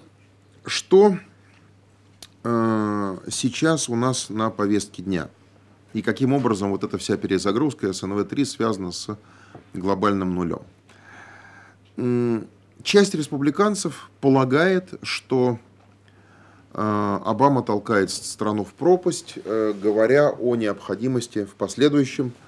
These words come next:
в дальней перспективе, э, отказа от ядерного оружия. Выдвигается огромное количество аргументов, э, по поводу того, что, значит,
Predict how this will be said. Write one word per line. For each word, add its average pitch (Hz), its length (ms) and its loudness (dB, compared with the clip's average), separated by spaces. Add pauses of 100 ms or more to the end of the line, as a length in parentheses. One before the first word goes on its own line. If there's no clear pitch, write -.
(320)
в 87 80 -6
дальней 95 380 4
перспективе, 143 720 -2 (580)
э, 107 380 0
отказа 139 420 0
от 127 140 0
ядерного 107 580 2
оружия. 64 280 -10 (1700)
Выдвигается 139 540 6
огромное 110 360 2
количество 95 440 -2
аргументов, 175 600 -2 (760)
э, 104 720 0
по 107 100 -6
поводу 107 280 -2
того, 123 320 0
что, 120 480 0 (540)
значит, - 520 -10